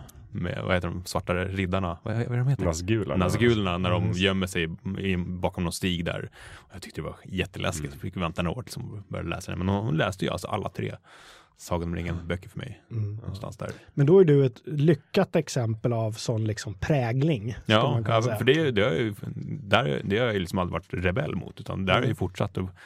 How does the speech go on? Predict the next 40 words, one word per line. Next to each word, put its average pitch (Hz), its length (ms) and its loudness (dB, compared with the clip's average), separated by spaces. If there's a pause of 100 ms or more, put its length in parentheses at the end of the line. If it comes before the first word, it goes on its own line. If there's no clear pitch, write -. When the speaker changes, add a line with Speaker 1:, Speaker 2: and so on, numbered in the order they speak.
(420)
Speaker 1:
man 95 60 4
började 92 180 2
läsa 87 220 0
själv 92 260 0
så 90 120 -4
började 85 180 0
man 82 100 0
ju 85 60 -2
läsa 82 540 -4 (400)
David 82 260 0
Eddings 82 420 -4
böckerna 90 420 -4
Speaker 2:
Mm. 90 120 0
Speaker 1:
i 87 140 -4
yngre 90 180 -6
tonåren - 580 -8
och - 200 -8 (1200)
Speaker 2:
Ja. 87 280 -14 (260)
Jag 123 320 4
vet 131 360 -2
att 131 120 -4
jag 117 60 2
hade 120 380 0
vänner 95 580 0
som 104 140 -4
hade 90 200 0
föräldrar 71 300 -2
som 92 120 -2
läste 73 260 -4
Sagan 85 180 -4
om 73 60 -2
ringen 62 200 -4
för - 240 0
dem - 200 -6
och 90 60 -4
tyckte 95 120 0
Speaker 1:
Mm. 90 100 0
Speaker 2:
alltid 87 220 -4
det 85 40 -2
var, 82 180 -4